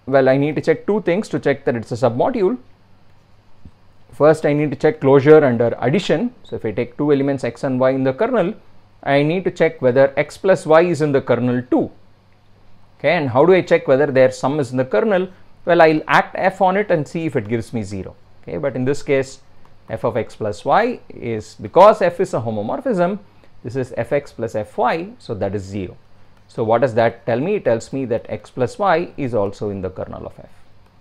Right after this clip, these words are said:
Okay, similarly, if I take x and I multiply it by a ring element R,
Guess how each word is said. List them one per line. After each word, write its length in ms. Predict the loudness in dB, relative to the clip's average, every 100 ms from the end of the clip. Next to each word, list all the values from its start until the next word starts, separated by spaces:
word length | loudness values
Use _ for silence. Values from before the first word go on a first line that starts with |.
| -20 -20 -20 _ -20 -20 -20 -20 _ -14
Okay, 200 | -10 -4
similarly, 520 | -2 4 4 4 0
if 100 | -2
I 120 | -2
take 260 | 0 0 2
x 340 | 0 -2 -6
and 140 | -2
I 80 | -2
multiply 420 | -2 -4 -4 -2
it 160 | -2 0
by 320 | 0 0 -4 -12 -8
a 160 | -8 -4
ring 200 | -4 -2
element 360 | 0 -2 -6 0
R, 360 | 4 6 4